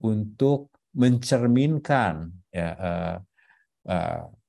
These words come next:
dampak dari senario yang mungkin terjadi,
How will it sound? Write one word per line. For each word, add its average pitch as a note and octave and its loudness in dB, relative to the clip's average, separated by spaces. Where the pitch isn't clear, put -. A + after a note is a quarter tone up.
dampak G2+ 0
dari G2 0
senario G#2 0
yang G#2 0
mungkin E3 2
terjadi, G2+ -4